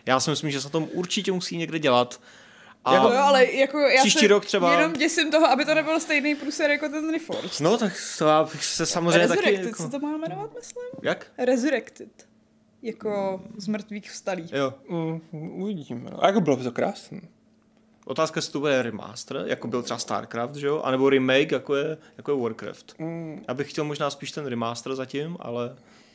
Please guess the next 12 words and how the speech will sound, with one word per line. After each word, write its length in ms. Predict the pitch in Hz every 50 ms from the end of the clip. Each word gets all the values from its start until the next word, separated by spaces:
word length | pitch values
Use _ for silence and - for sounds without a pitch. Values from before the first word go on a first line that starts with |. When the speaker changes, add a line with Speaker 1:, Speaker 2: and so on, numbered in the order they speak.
| _ _ _ - 196
Speaker 3:
Hm. 80 | 190 180 - - - - _ _ _ _ _ _ -
Záleží, 360 | 139 139 147 160 165 156 -
no. 180 | - - 135 135 - 135
Asi, 160 | 123 - -
jestli 180 | 139 135 - -
to 80 | -
budou 200 | 139 131 131 131
dělat 260 | 127 131 143 139 135 -
úplně 280 | 165 - - 143 139
od 180 | - - - -
základu, 560 | - 127 123 120 - - 135 135 131 127 127 131 -
tak 100 | 139 139